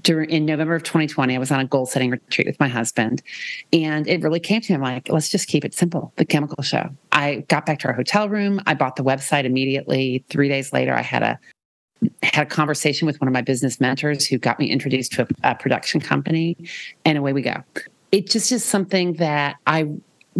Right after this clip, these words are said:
what I think is it's, we are at the front end of a new media,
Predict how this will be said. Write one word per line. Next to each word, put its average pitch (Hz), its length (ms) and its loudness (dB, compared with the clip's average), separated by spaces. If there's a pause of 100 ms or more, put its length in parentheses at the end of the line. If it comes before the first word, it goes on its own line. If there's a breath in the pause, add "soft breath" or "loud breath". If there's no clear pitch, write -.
what 170 160 2
I 190 120 0
think 190 240 0
is 143 160 0
it's, 143 160 -2
we 143 180 2
are 139 60 -2
at 139 220 -4
the 127 80 0
front 147 340 0
end 139 360 0
of 135 80 -2
a 135 60 4
new 131 220 2
media, 143 520 -2